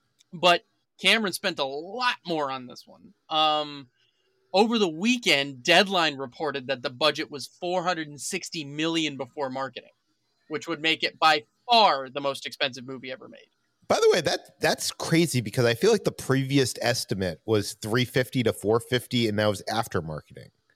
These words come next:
Speaker 1: No, that was not
Speaker 2: Right?
Speaker 1: after marketing.
Speaker 2: Or was
Speaker 1: That
Speaker 2: it
Speaker 1: was
Speaker 2: not?
Speaker 1: a,
Speaker 2: Okay.
Speaker 1: no, that was not after marketing. Um, I, 'cause I, 'cause I was, I was obsessively trying to figure out what the budget
Speaker 2: Okay,
Speaker 1: was.
Speaker 2: maybe
Speaker 1: Like,
Speaker 2: that was before marketing, but still, three, some people thought it was three fifty, like, a couple weeks ago.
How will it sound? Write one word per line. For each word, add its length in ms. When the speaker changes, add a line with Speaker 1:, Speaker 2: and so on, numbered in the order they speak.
Speaker 1:
No, 300
that 140
was 100
not 160
Speaker 2:
Right? 80
Speaker 1:
after 180
marketing. 400
Speaker 2:
Or 60
was 100
Speaker 1:
That 40
Speaker 2:
it 40
Speaker 1:
was 120
Speaker 2:
not? 240
Speaker 1:
a, 40
Speaker 2:
Okay. 200
Speaker 1:
no, 260
that 140
was 100
not 160
after 180
marketing. 460
Um, 400
I, 140
'cause 180
I, 140
'cause 180
I 140
was, 160
I 180
was 160
obsessively 720
trying 240
to 60
figure 240
out 100
what 120
the 60
budget 220
Speaker 2:
Okay, 220
Speaker 1:
was. 100
Speaker 2:
maybe 180
Speaker 1:
Like, 80
Speaker 2:
that 100
was 100
before 260
marketing, 360
but 100
still, 260
three, 440
some 260
people 240
thought 200
it 40
was 180
three 280
fifty, 400
like, 260
a 60
couple 280
weeks 260
ago. 140